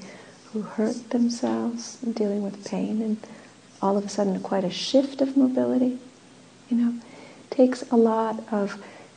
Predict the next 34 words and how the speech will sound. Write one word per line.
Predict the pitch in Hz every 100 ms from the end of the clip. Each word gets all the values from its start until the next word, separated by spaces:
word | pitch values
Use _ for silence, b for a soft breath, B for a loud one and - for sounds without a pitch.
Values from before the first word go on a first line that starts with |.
| -
generosity | - 220 214 202 208 214 202
of | 196 190
the | 185
heart | - 196 180 -
to | - 185
meet | 185 190
all | 185
the | 196
stuff | - - 180 -
that | 190
arises | 165 175 175 180 208 196
in | 202
a | 196
way | 202 190 185
where | 196 190 190 B B B B
there's | 196 190 185 190 B B -
care | - 208 208
and | 185 180
respect, | 175 170 - 180 165 170 - - - - - b b b b b 220
rather | 196 190
than | 196 190 185 - B B
just | - 202 -
trotting | - 196 202 190
out | 185 -
the | 185
same | - 190 190
old | 190 196 -
kind | 190 180
of | 180
thing | 190 185 180
that | -
we're | 180
used | 208 247 254 -
to, | 175 175